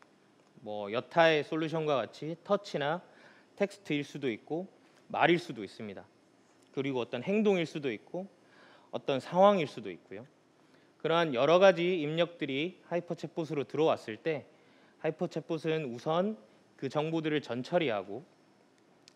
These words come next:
그리고 그 내용을 가장 잘 처리할 수 있는 또는 그 내용에 가장 잘 맞는 봇으로 도메인을 분류합니다. 어, 이것은 성능적인 이유도 있지만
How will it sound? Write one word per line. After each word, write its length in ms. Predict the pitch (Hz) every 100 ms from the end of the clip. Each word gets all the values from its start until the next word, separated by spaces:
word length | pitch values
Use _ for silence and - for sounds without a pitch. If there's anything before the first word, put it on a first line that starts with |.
| _ _ - - _
그리고 320 | - 170 165 170
그 140 | 175
내용을 580 | 196 170 160 175 180 170
가장 460 | - 151 180 170
잘 300 | 143 127 143
처리할 380 | - 190 185 185
수 160 | - 123
있는 340 | 101 107 165 - _ _ -
또는 260 | 185 190 165
그 100 | 175
내용에 440 | 185 180 175 165
가장 440 | - 151 170 180
잘 280 | 139 156 165
맞는 500 | 135 107 117 143 165 - _
봇으로 600 | 143 170 143 117 147 185 - _ _ _
도메인을 460 | 123 143 156 160 131
분류합니다. 680 | - 127 147 101 92 87 - _ _ _ _ _ _ _ -
어, 180 | 95 107
이것은 720 | 135 160 180 165 151 98 - _ _ _
성능적인 640 | - 202 233 233 202 190 139
이유도 320 | 139 156 143
있지만 500 | - 117 135 135